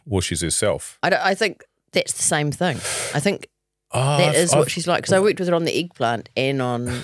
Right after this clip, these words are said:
Speaker 1: <sighs>
Speaker 2: Bouncers.
Speaker 1: Right. I've had very, very different. She's l-, absolutely lovely and hilarious. We've had her on the radio show as well.
Speaker 2: Yeah.
Speaker 1: She's awesome.
Speaker 2: I just loved that bit as well when you, when it was like, there's some ghosts conferring in the graveyard, and then I read your pad.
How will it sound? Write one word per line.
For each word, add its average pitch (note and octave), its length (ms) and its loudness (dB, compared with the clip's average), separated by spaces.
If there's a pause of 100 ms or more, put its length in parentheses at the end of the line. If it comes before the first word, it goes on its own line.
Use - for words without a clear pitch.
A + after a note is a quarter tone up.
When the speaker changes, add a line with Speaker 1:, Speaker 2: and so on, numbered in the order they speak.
Speaker 1:
<sighs> - 120 -20
Speaker 2:
Bouncers. - 680 -6
Speaker 1:
Right. C#3 300 4 (440)
I've D3+ 140 4
had E3 160 2
very, C3+ 240 2
very G#2 240 0 (300)
different. G#2 360 -2
She's - 300 0
l-, A2+ 160 0 (100)
absolutely G#2+ 640 0
lovely F#2 400 0
and F2 120 -4
hilarious. F2 400 -2
We've A2+ 100 -2
had B2+ 160 2
her G2+ 60 0
on F#2 60 -2
the F2 60 -4
radio F#2 300 0
show D#2+ 240 -2
as D#2 100 -6
well. G2 220 0
Speaker 2:
Yeah. - 160 -2 (140)
Speaker 1:
She's A2+ 360 -2 (300)
awesome. A2+ 460 -2 (280)
Speaker 2:
I A3 100 2
just A3 140 0
loved G3+ 180 0
that F#3 120 0
bit F#3 100 0
as E3+ 100 -6
well E3 220 4
when D#3+ 140 0
you, D3 280 0 (100)
when D3+ 160 -2
it C#3+ 40 -4
was B2 140 -4
like, - 320 -4 (380)
there's B2 140 -8
some C#3 200 -4
ghosts C3 380 0
conferring A2+ 480 -2
in G#2+ 100 -4
the G#2 60 -6
graveyard, G#2+ 680 -6
and A#2 160 -4
then A#2 240 -4
I A#2+ 120 -4
read B2 300 -4
your G#2 140 -4
pad. - 420 -4